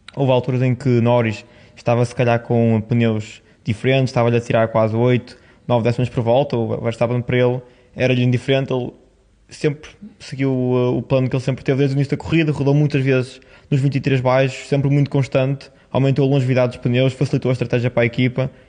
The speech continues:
e ninguém o viu, não é? Tanto que chegou a uma altura da corrida em que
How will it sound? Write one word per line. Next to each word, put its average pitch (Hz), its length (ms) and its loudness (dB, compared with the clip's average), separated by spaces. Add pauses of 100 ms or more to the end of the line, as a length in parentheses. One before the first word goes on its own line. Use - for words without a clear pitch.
e 123 80 -4
ninguém 113 220 4
o 117 80 4
viu, 117 160 2
não 107 140 0
é? 110 60 -6
Tanto 110 300 -4
que - 140 -10
chegou 120 220 -2
a 120 60 2
uma 120 180 2
altura 127 180 0
da 123 100 0
corrida 127 300 0
em 127 80 0
que 127 240 -2